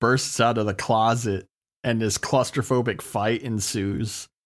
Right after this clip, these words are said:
And Ghostface knocks her to the ground, and he's running his knife along her body before raising the knife over his head for a death blow.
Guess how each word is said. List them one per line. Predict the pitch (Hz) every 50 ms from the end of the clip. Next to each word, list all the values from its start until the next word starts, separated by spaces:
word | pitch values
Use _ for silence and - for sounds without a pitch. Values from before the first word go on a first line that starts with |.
| _ _ -
And | 123 120 123
Ghostface | 151 143 156 151 - - 175 165 143 - 135
knocks | 131 123 131 135 - -
her | 151 139
to | 143 131
the | 123 117
ground, | 117 120 107 110 113 117 117 117 110 107 107 107 107 110 98 - - - -
and | - 123 120
he's | 117 117 117
running | 110 113 117 123 123 120 120
his | 120 117 117 120
knife | 117 110 104 101 101 107 104 - -
along | 113 107 107 107 107
her | 101 98
body | 95 101 107 101 98 101 104 107 104 98 92 104 - _ _ _ _ _ _ _
before | 135 127 107 113 123 123 113
raising | 110 110 123 120 117 120 120 113
the | 107
knife | 107 104 98 107 110 107 110
over | 107 110 110 110 107 101
his | 101 101 -
head | 120 107 104 104 104 -
for | 107 98
a | 98 98 98
death | - 98 101 98 -
blow. | - 101 92 90 90 90 98 113 117